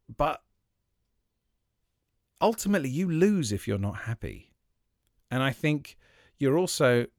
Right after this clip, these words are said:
not doing everything you can if you're not kind of doing it with kindness, if you're not, you're not also doing it with love for, for yourself, the art, and other people around you.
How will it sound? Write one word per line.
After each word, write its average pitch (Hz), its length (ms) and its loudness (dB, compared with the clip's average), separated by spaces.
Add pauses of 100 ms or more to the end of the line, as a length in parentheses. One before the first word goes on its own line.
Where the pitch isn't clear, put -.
(240)
not 139 300 -2
doing 143 300 2
everything 127 360 -2
you 113 100 -6
can 113 680 -4 (460)
if - 180 -8
you're 117 120 0
not 123 200 -2
kind 151 320 -2
of 113 100 -2
doing 117 240 0
it 101 60 -4
with 104 100 -14
kindness, 123 500 -4
if 101 100 -10
you're 110 120 -2
not, 120 260 -2
you're 123 120 -2
not 110 160 -2
also 135 360 -2
doing 107 300 -4
it 107 100 -6
with 98 140 -10
love 104 180 -2
for, 98 320 -2
for 95 460 -4 (340)
yourself, - 460 0
the 113 120 2
art, 107 200 2
and 107 100 -6
other 101 120 -4
people 101 280 -8
around 101 380 -4
you. 104 160 -16